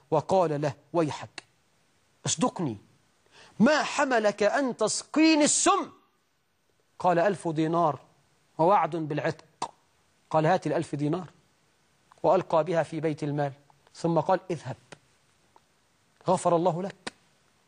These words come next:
اذهب حيث لا يراك أحد.'" إيه ده؟ بيعمل كده مع قاتله. ثم قال له مسلمة: "يا عمر، لقد أكفرت أفواه أبنائك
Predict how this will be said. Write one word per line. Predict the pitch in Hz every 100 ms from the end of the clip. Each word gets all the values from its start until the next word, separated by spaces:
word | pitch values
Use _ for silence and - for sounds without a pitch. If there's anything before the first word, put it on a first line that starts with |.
| _ _ _ -
اذهب | 220 160 185
حيث | - 208 208 -
لا | 180 196
يراك | 180 180 185 -
أحد.'" | - - - _ - _ _ _ _ _ _ _ _ _ _ -
إيه | 185
ده؟ | - - _ _ _ _ _ _ _ _ _ _ _ -
بيعمل | 185 196
كده | 226 208
مع | 175
قاتله. | 165 180 160 240 202 - _ _ _ _ _ _ _ _ _ _
ثم | - 190 160 151 139 - _ - - - - - - -
قال | 202 190
له | 180 185 165 175 _
مسلمة: | 170 - 180 185 165 - _ -
"يا | 220
عمر، | 202 226 170 - _ _ -
لقد | 180 233
أكفرت | 226 - 233 - 220
أفواه | 208 208 226 196 202
أبنائك | 170 233 247 175 -